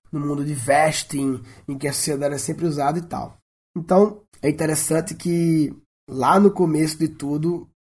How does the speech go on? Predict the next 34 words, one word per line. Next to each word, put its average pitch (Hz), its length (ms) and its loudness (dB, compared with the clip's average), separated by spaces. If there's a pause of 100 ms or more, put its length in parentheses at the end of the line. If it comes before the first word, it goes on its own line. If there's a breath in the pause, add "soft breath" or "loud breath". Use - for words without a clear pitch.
(200)
quando 147 180 -4
eles 147 140 -4
começaram 160 580 0
com 165 140 -4
cervejaria, 143 840 0
né, 120 160 -6
eles 123 200 -8
começaram 135 500 -4
com 139 100 -10
banco 135 260 -8
de 147 60 -12
investimento, 190 520 -2
depois 165 340 0
começou 156 400 -2
com 160 120 -8
cerveja. 156 600 -2 (140)
Interessante 151 460 -2
que - 80 -2
ele, 160 80 0
ele 151 200 0
conta 160 320 -2
que 151 200 -2
lá 147 180 2
no 180 100 2
começo 160 480 0
ele 160 120 -2
falava 156 460 0
que - 120 -4
um 156 80 0
dia 151 220 4
ia 151 80 0
comprar 143 340 -2
a 143 40 2
Budweiser, 143 720 -2